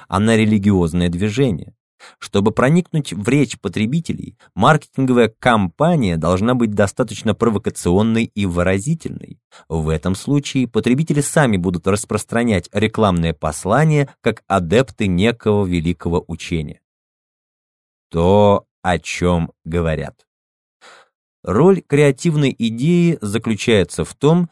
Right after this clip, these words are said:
чтобы вовлечь потребителей в рекламу настолько, чтобы маркетинговая стратегия превратилась в тему, достойную обсуждения. Ни на одну категорию рекламируемых товаров народная молва не влияет так сильно, как на пиво.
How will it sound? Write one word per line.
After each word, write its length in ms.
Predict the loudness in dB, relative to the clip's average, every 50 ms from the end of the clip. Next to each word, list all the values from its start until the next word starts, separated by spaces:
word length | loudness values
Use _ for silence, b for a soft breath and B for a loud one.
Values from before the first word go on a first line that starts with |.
| b b
чтобы 320 | -18 -10 -8 -4 -4 -2
вовлечь 540 | 0 2 2 4 4 2 0 0 -2 -2 -6
потребителей 580 | -8 -6 -4 -4 -4 -2 -2 -2 -2 0 0 0
в 60 | 0
рекламу 460 | 0 0 0 0 0 2 2 2 2
настолько, 800 | 0 0 -2 -4 -6 -8 -4 0 2 2 2 2 2 0 0 0 B B
чтобы 320 | -18 -8 -6 -2 0 2 2
маркетинговая 760 | 4 4 4 4 2 0 -4 -4 -2 0 0 2 2 2 0
стратегия 580 | -2 -4 -6 -6 -2 0 -2 0 2 0 0 0
превратилась 600 | -2 -2 -2 -2 -2 -2 -2 -2 -4 -4 -4 -6
в 140 | -12 -18 -6
тему, 360 | -2 0 0 2 2 0 -2
достойную 680 | 0 0 0 0 0 -2 -4 -4 -2 -2 0 0 -2 -2
обсуждения. 640 | -4 -4 -4 -4 -4 -4 -2 -2 -2 -2 -4 -8 _ _ _ _ _ B B B B B B
Ни 220 | -4 0 2 4 4
на 240 | 4 4 4 4
одну 300 | 2 2 0 0 -2 -2
категорию 640 | -2 -4 -8 -8 -6 -2 0 2 4 4 4 4 2
рекламируемых 720 | 0 0 -2 0 0 0 2 2 0 0 0 -2 -4 -4 -4
товаров 560 | -2 0 2 2 2 2 0 -2 -4 -8 -10 -4
народная 520 | -2 0 2 2 2 2 2 0 0 0
молва 360 | 2 2 0 0 2 0 0
не 120 | 0 0 0
влияет 520 | 0 0 0 2 2 2 2 0 -2 -4
так 200 | -6 -8 -8 -8
сильно, 360 | -6 -4 -2 -2 0 -2 -2
как 280 | -2 -2 -4 -4 -4 -6
на 100 | -8 -8
пиво. 300 | -8 -10 -14 -14 -14